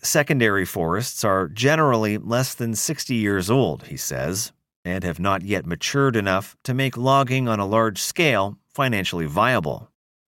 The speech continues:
"If you didn't log primary forest," he says, "there would be no wood pellet industry,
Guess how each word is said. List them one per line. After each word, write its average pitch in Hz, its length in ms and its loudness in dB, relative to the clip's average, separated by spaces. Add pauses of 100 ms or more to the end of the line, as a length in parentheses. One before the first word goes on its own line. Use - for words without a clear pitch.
(120)
"If 143 200 0
you 143 80 2
didn't 170 340 2
log 101 360 4
primary 104 500 2
forest," 117 540 2
he 85 140 -2
says, 82 560 -2 (320)
"there 110 140 2
would 110 160 2
be 113 160 2
no 110 220 2
wood 110 280 0
pellet 104 300 0
industry, 76 560 -4